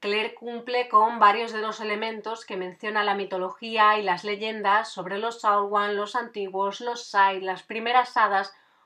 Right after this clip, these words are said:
o como queramos llamarlos. Por lo tanto, podría ser una de ellos, una Sai, aunque todavía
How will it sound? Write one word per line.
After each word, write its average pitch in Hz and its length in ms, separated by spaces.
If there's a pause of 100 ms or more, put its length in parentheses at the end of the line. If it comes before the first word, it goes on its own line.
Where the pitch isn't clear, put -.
(140)
o 302 200
como 269 240
queramos 190 320
llamarlos. 160 640 (480)
Por 269 160
lo 285 140
tanto, 302 580
podría 214 440
ser 226 280
una 208 220
de 165 200
ellos, 277 420
una 185 260
Sai, 226 480 (380)
aunque 269 320
todavía 247 520